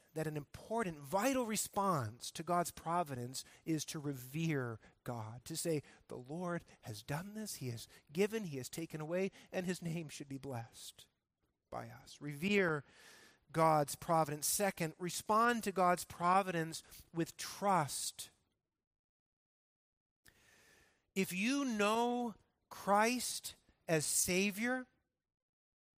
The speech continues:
if you know the Spirit as your comforter, if you know God as Father, then you can trust his divine providence, right? You don't have to understand it.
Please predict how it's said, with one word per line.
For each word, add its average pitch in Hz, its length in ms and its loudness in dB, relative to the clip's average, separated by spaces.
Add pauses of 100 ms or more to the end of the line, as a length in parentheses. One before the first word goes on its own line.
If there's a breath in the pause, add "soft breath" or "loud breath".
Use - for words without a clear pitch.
(280)
if 175 160 -6
you 214 80 0
know 220 280 6
the 220 120 0
Spirit 233 680 2
as 170 180 4
your 165 120 0
comforter, 233 720 -2
if 175 180 -2
you 190 140 -4
know 208 520 2 (760 loud breath)
God 226 520 8 (280 soft breath)
as 180 480 4
Father, 240 800 6 (520)
then 202 180 4
you 254 140 0
can 254 160 -6
trust - 500 0
his 240 160 -2
divine 151 360 2
providence, 117 840 -6 (500)
right? 196 160 -4
You 202 80 -6
don't 208 180 0
have 190 260 0
to 208 100 2
understand 233 800 0
it. 107 340 -6